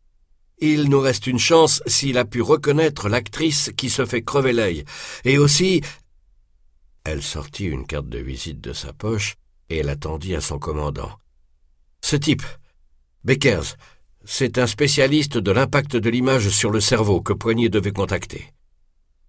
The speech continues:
Kaczmarek empocha la carte. « On s'en charge. » Ce film maudit, il met hors d'état de nuire tous ceux qui s'en approchent. Vlad Spillman,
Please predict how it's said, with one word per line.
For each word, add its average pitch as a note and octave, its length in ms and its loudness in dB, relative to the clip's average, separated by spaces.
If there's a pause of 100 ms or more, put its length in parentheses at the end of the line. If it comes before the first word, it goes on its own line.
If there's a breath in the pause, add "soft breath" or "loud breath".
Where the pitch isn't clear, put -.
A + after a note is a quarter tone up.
(720)
Kaczmarek E2 760 -6 (320)
empocha - 460 -6
la B1 140 -10
carte. « - 480 -16 (1200)
On F2 100 -2
s'en F2 180 0
charge. » - 480 -10 (1000)
Ce - 280 -2
film A2 400 0
maudit, A2+ 560 0 (560)
il B2 180 0
met A#2 160 4
hors C#3 160 4
d'état A#2 300 2
de B2 120 0
nuire A#2 320 0
tous - 140 -4
ceux C#3+ 220 0
qui - 120 -4
s'en G#2+ 220 0
approchent. - 540 -4 (640 soft breath)
Vlad F#2+ 280 0
Spillman, D#3 720 2